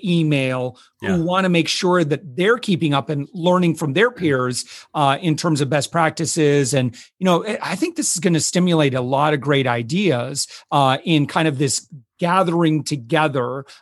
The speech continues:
Speaker 1: of, of great minds, uh, in, in the future of email marketing. What, one last thing I just wanted to point out, 'cause you mentioned it, is,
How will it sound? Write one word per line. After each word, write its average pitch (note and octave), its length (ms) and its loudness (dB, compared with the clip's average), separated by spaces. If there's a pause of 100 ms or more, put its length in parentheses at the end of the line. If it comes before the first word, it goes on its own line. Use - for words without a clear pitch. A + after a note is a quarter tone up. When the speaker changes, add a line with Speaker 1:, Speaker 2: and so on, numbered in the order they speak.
(120)
Speaker 1:
of, C#3+ 300 2 (100)
of C3+ 180 -2
great F3+ 420 2
minds, D3+ 1040 2
uh, C3+ 400 0
in, D#3 240 -2
in D#3+ 160 -2
the C3+ 60 0
future D3+ 360 -2
of B2+ 80 -2
email C#3+ 220 -2
marketing. C#3 320 -2 (220)
What, G#3+ 220 0
one A3+ 300 2
last F#3 220 0
thing D#3+ 120 0
I D3+ 80 2
just D#3+ 200 -6
wanted D3+ 160 0
to - 60 -16
point D#3 140 0
out, C#3 100 -2
'cause A#2 160 -6
you D#3 100 -2
mentioned D3 420 -2
it, B2 180 -6 (260)
is, C#3 480 2